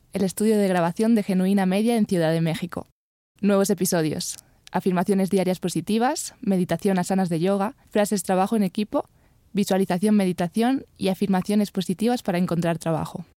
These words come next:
Mi recomendación del mes. Prueba la práctica de los cinco ritos tibetanos. Mi reflexión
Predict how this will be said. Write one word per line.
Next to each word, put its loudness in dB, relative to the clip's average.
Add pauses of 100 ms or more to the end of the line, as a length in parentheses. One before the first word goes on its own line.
(280)
Mi 4
recomendación 2
del 4
mes. -2 (460)
Prueba 4
la 2
práctica -2
de 2
los 0
cinco 2
ritos -2
tibetanos. -4 (300)
Mi 4
reflexión 0